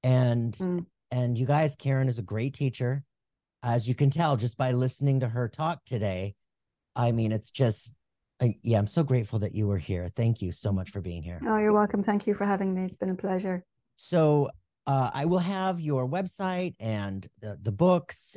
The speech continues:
Speaker 1: and, and everything in the show notes so that everybody will have it on YouTube and on the podcast
Speaker 2: Hmm.
Speaker 1: platforms and in the show notes there as well.
Speaker 2: I can
Speaker 1: And
Speaker 2: send you the link for that after, the afterlife class or the master classes if you want a direct link to those
Speaker 1: Yes,
Speaker 2: as well.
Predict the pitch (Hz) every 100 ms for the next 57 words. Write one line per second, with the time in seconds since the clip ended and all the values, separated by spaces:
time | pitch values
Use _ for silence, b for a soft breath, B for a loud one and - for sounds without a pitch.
0 | - 110 104 101 101 120 120 123 143 143
1 | 139 175 - 180 165 170 135 135 123 139
2 | 151 151 143 151 151 143 113 123 160 151
3 | 160 156 123 107 104 - 120 120 107 104
4 | - _ _ - 139 139 160 202 156 127
5 | - 143 135 139 127 113 117 123 135 123
6 | 135 - 120 127 - 98 117 139 _ _
7 | B B B B B - - 240 247 311
8 | 320 294 262 240 233 233 - 214 202 190
9 | 196 202 - - 190 185 151 196 202 -
10 | 190 180 - 180 180 175 180 185 - -
11 | 165 175 185 185 - 180 180 185 180 180
12 | 185 185 185 175 - 143 151 208 147 -